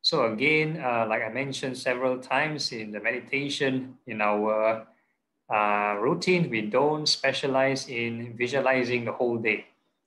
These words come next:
right? So we try to keep this, uh, thing the minimum because it also brings along some risk, right? If a person unable to, uh,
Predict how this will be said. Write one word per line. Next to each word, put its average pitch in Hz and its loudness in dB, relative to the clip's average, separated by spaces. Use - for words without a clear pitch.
right? 110 -2
So 120 4
we 110 2
try 127 4
to 107 -2
keep - 0
this, 120 -2
uh, 104 2
thing 127 4
the 113 2
minimum 143 4
because 117 2
it 117 -4
also 151 4
brings 135 2
along 123 2
some 123 -2
risk, - -2
right? 113 -2
If 110 -2
a 104 -6
person 123 4
unable 117 2
to, 104 -2
uh, 101 0